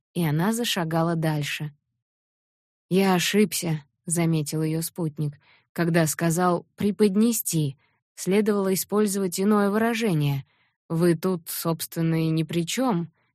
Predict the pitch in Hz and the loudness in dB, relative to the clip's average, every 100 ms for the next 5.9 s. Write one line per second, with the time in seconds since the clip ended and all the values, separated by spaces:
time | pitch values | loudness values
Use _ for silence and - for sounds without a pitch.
0 | _ - 165 165 156 147 151 - 156 147 | _ -6 0 2 2 0 -4 -2 -2 -2
1 | - 156 160 160 156 147 151 165 165 214 | -4 -4 -2 0 2 2 2 2 2 2
2 | 240 147 _ _ _ _ - 190 185 208 | 0 -2 _ _ _ _ -4 2 2 2
3 | 247 175 156 147 165 151 156 156 175 165 | 2 2 0 -2 -4 -2 -4 -4 -4 -4
4 | - 160 160 156 165 190 214 190 156 151 | -4 -2 0 0 0 0 0 2 0 0
5 | 147 160 160 _ _ _ - 165 | -4 -8 -10 _ _ _ -6 -4